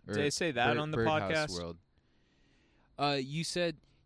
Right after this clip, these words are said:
Speaker 2: you s-, you said that he, uh, he,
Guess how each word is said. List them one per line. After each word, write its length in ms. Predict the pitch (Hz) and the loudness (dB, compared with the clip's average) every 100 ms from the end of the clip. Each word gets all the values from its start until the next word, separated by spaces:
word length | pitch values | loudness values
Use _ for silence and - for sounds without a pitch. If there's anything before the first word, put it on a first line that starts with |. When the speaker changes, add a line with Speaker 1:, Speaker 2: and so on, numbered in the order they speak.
| - | -10
Speaker 2:
you 160 | 147 | -8
s-, 140 | 156 - | -8 -8
you 180 | 143 156 | -6 -6
said 520 | - - 156 147 143 | -6 -6 0 0 0
that 260 | 135 117 104 | 0 -2 -2
he, 600 | - 120 117 110 107 98 - | -8 -4 -2 -2 -4 -8 -8
uh, 360 | 95 92 90 80 82 - _ _ 139 | -6 -4 -6 -8 -14 -20 _ _ -18
he, 160 | 131 | -18